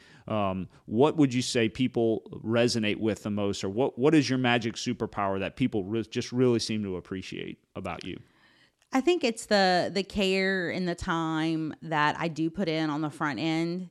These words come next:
Speaker 1: Mm-hmm.
Speaker 2: to
Speaker 1: Yeah.
Speaker 2: set and manage those expectations. Most people don't know what goes into,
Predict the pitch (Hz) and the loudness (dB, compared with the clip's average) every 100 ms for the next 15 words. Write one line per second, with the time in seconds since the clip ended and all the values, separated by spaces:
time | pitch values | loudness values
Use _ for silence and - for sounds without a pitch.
0 | 95 101 208 160 156 156 151 151 92 87 | -12 -4 0 2 2 0 0 -2 -6 -10
1 | 85 _ _ _ - - 202 175 - 180 | -14 _ _ _ -14 0 2 2 2 -2
2 | 170 151 151 160 160 151 156 - 156 151 | 0 0 0 -2 -2 -2 -2 -4 -8 -4
3 | 151 147 185 180 190 196 - - _ _ | -4 -4 -4 -4 -6 -8 -12 -18 _ _
4 | _ _ _ - 254 294 - 277 262 208 | _ _ _ 2 4 4 6 4 6 2
5 | 190 180 139 156 160 151 143 - - 170 | 2 2 2 2 4 4 2 -2 0 2
6 | 170 160 156 160 156 151 147 151 - 151 | 2 0 2 2 2 2 0 -4 0 0
7 | 143 143 143 139 143 139 | 2 0 -2 -2 -4 -4